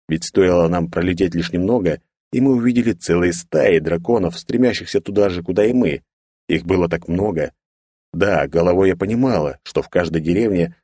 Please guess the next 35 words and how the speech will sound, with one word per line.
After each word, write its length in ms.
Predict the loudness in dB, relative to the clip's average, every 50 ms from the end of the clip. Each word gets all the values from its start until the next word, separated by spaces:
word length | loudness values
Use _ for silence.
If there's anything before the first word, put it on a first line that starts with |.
| _ _ _
насчитывалось 560 | -6 -4 -2 -2 0 0 2 2 2 0 0
лишь 180 | -4 -4 -4 -4 _
около 340 | -6 -2 0 0 0 0
пятиста 500 | -2 -6 -8 -6 -6 -6 -2 0 0 0
взрослых 460 | 0 0 0 0 0 0 0 -4 -2 -2
мужчин, 500 | -2 -2 -2 0 0 0 0 0 -4 -6 _ _
а 100 | -2 0
умелых 340 | 0 2 2 0 0 -2 -2
воинов 380 | 0 2 2 2 2 0 -4 -6 _ _ _ _ _ _ _
так 200 | -4 -4 -2 -2
вообще 380 | -2 -2 -2 -2 0 0 -2
в 60 | 0
пять 160 | 0 -2 0 2
раз 220 | 0 0 0 0
меньше. 460 | 0 2 2 0 0 -4 -4 -6 -6 _ _ _ _ _ _ _ _ _
Однако 400 | -2 0 0 0 0 0 -2 -2
тогда 300 | -2 -2 0 0 0 0
мне 120 | 0 0
показалось, 500 | -2 -2 -2 -2 0 0 2 0 0 -2
что 140 | -2 -4 -4
драконы 460 | -2 -2 -4 0 2 2 2 2 0
закрыли 400 | -2 -2 -4 -2 0 0 0 0
собою 380 | 0 -2 -2 0 0 0 0 -2
всё 180 | -2 -2 -2
небо. 440 | 0 0 0 0 0 -2 -4 -6 -8 _ _ _ _ _ _ _ _ _ _ _ _
А 80 | -10 -4
поскольку 480 | -2 -2 -4 0 -2 -2 -2 -2 -4
все 240 | -6 -4 0 2 2
они, 380 | 2 2 2 2 0 0 -2 -4
наши 300 | -4 -4 -4 -4 -4 -6
союзники, 720 | -2 -2 0 0 0 0 0 -2 -4 -2 -4 -6 -6 -6 _ _ _ _ _ _ _
имели 340 | 0 2 2 2 2 0 -2
чешую 420 | -2 -4 -6 -2 0 0 0 2
разного 320 | 2 0 0 0 -2 -4
цвета, 460 | -4 -2 0 2 2 2 2 -2 -4